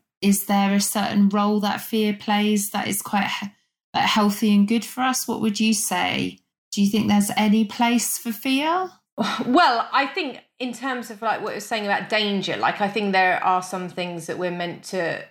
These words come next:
Speaker 2: like, be aware of danger, and then, so I guess fear of lots of cars coming in a road very quickly is probably gonna keep you on the pavement as opposed to, like, rushing in. So in that sense, it sort of keeps you safe.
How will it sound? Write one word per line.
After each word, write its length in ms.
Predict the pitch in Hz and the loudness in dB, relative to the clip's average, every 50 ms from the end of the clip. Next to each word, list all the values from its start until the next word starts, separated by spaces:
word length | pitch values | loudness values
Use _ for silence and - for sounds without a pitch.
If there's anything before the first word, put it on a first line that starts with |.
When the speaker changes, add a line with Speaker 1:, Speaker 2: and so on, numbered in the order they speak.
| _ _ _ | _ _ _
Speaker 2:
like, 300 | - 175 156 131 - - - | -4 -2 -2 -2 -4 -4 -2
be 120 | 190 180 | 0 0
aware 400 | 185 180 175 185 180 175 170 170 170 | 0 2 2 4 4 4 4 2 -2
of 140 | 170 165 | -4 -4
danger, 460 | 165 165 165 170 170 170 165 156 170 165 147 - - | -4 -4 -4 -4 -6 -8 -8 -4 -2 0 0 0 -2
and 180 | 170 170 165 | -4 -6 -2
then, 440 | 156 156 151 147 143 156 156 - - - | 0 0 2 0 0 -2 -6 -8 -10 -10
so 160 | - 202 196 | -4 -2 -2
I 60 | 185 | 0
guess 480 | 185 185 165 - - - - - - _ _ _ _ - | 0 0 -2 -2 -4 -10 -12 -12 -14 _ _ _ _ -14
fear 600 | - - - - 254 233 208 196 190 190 185 190 - | -12 -12 0 2 4 4 4 4 2 0 -2 -2 -2
of 160 | 202 185 170 | -4 -2 -2
lots 600 | 190 190 190 190 185 - - - 196 - - - | -2 0 2 2 2 2 0 -4 -8 -8 -4 -2
of 300 | 214 196 175 147 151 - _ _ _ - | -2 -2 -2 -4 -10 -14 _ _ _ -12
cars 580 | - - 233 214 190 180 175 170 165 165 170 | -4 0 2 4 4 4 4 2 0 -2 -6
coming 400 | - - 196 214 196 190 180 180 | -10 -4 -4 -2 -2 -2 -4 -4
in 160 | - 180 185 | -6 -4 -4
a 60 | 180 175 | -4 0
road 540 | 175 190 185 170 160 151 156 165 170 170 | 2 2 2 2 2 -2 -4 -6 -8 -8
very 300 | 156 180 196 185 175 175 | -8 -4 -4 -4 -2 -4
quickly 640 | 170 170 - - 202 - - - 208 180 165 165 - - | -8 -6 -6 -6 -6 -6 -8 -8 -6 -4 -4 -4 -4 -6
is 100 | 190 190 | -8 -8
probably 320 | - - 220 196 - 180 | -6 -6 -6 -4 -4 -4
gonna 180 | 175 190 180 185 | -4 -4 -4 -4
keep 440 | 180 - - - - 208 - - - | -6 -6 -8 -8 -8 -8 -8 -6 -4
you 160 | 202 196 - - | -2 -2 -2 -2
on 140 | 196 196 185 | -2 0 0
the 80 | 180 175 | -2 -4
pavement 680 | 180 - - 202 196 190 185 170 170 143 110 - - - | -4 -2 0 0 0 0 -2 -4 -6 -6 -6 -6 -4 -4
as 140 | - 175 - | -4 -2 -2
opposed 460 | 180 - - 190 175 170 165 170 - | -4 -2 0 0 2 2 0 -2 -4
to, 80 | - 175 | -2 2
like, 180 | 170 156 - - | 2 2 2 -2
rushing 500 | 175 170 175 175 160 - - - 180 170 | -6 -2 -2 -2 0 0 -2 -2 -4 -4
in. 480 | - - 185 180 151 - - 151 143 - | -2 -2 -2 -2 -2 -4 -6 -8 -8 -8
So 360 | - - - 185 165 170 170 170 - - - - - - | -8 0 0 2 2 2 -2 -6 -10 -16 -16 -18 -6 0
in 140 | 190 202 208 | 0 4 4
that 200 | 208 - - 190 | 4 2 2 -2
sense, 540 | - - 190 175 175 170 - - - - - _ _ _ _ _ - | -4 -4 -4 -4 -4 -8 -12 -14 -16 -18 -20 _ _ _ _ _ -2
it 120 | 196 190 | -2 -2
sort 200 | - - 214 - | 0 -2 -2 -2
of 100 | 175 - | -2 -6
keeps 340 | - - - - - - - | -6 -8 -6 -6 -6 -8 -8
you 60 | 180 | -6
safe. 960 | 156 - - - - - - 254 214 180 - - 190 233 247 240 - - - | -6 -6 -6 -6 -6 -4 0 2 2 2 2 -2 -6 -6 -8 -8 -12 -16 -18